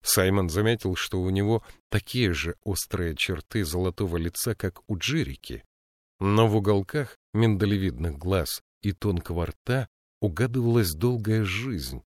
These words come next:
полная огромных, но неуловимых разочарований. У сидевшей слева от него женщины были тёмно-рыжие волосы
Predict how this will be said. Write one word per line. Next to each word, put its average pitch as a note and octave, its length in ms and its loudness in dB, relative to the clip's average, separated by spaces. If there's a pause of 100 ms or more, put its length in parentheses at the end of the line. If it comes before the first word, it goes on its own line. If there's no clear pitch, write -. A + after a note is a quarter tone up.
(120)
полная E2 460 0
огромных, G2 680 0 (240)
но G2+ 200 2
неуловимых G2 680 2
разочарований. D#2+ 1000 -6 (760)
У G#2 80 -4
сидевшей G2 720 0
слева G2 560 0
от - 220 -4
него F#2 260 0
женщины E2+ 640 -4 (260)
были A#2 360 2
тёмно-рыжие D#3 720 0
волосы F2 680 -2